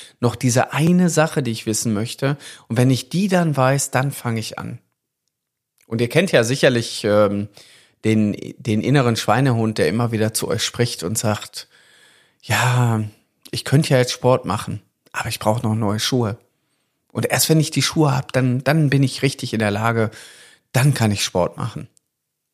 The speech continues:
Und ist es denn wirklich das eine, was euch noch fehlt, oder ist es das, was euch wirklich von der Handlung abhält? Und das ist tatsächlich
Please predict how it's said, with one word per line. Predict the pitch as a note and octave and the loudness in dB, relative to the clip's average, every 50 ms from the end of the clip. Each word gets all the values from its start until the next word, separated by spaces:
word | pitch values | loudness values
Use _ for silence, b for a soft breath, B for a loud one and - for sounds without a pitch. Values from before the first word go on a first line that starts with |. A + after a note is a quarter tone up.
| _ _ _ _ _ _ _ _ - | _ _ _ _ _ _ _ _ -2
Und | B2 A#2 - | -2 0 0
ist | - A#2 B2+ | 2 2 2
es | D#3 D3+ - | 2 2 2
denn | - A#2 G#2+ G2+ - | 2 0 0 2 0
wirklich | - F#2+ - - - D3+ D3 - | 0 -2 -2 -2 -4 -4 -4 -2
das | - A2 - - - - | -2 -2 -2 -2 -2 0
eine, | - G#2+ G#2+ A2 C#3 D3+ C3+ | 0 0 2 2 2 2 2
was | B2 B2 A#2+ - - | 2 2 0 0 -2
euch | G2+ G2 - | -4 -4 -4
noch | - F2+ - | -6 -6 -6
fehlt, | - - G2+ G#2+ A#2 D3+ G3 - - | -6 -4 -2 0 0 0 -2 -4 -6
oder | - A#2+ C#3+ C3+ A#2+ | -4 -2 -2 0 0
ist | G#2+ - B2 - | -2 -2 -4 -4
es | A2 - - - - B B B B B B B B | -4 -4 -4 -6 -8 B B B B B B B B
das, | - G#2 G#2 - - - | -2 0 0 0 2 2
was | G#2+ G#2 - - - - | 2 2 0 0 0 2
euch | A2+ A2+ A2 - - | 2 2 2 0 0
wirklich | A2+ G#2+ - - B2+ - | 0 0 0 -2 -6 -6
von | - - G#2+ | -2 0 0
der | G#2 G2 F#2+ | 2 2 2
Handlung | G2 G#2 G#2+ - A#2 G#2 F#2+ - - | 0 0 0 0 -2 -2 -2 -2 -6
abhält? | - - - - - - - G#2+ - - _ - | -8 -8 -8 -10 -8 -8 -8 -10 -12 -14 _ -10
Und | - A2 A2 | -6 0 0
das | A#2 B2 - - - | 2 2 2 0 0
ist | - - - - | -2 -2 -2 0
tatsächlich | - D#3 C#3 - - D3 D3+ - F3 D#3+ D3 - - | 2 0 0 2 2 0 0 2 0 0 -2 -2 -8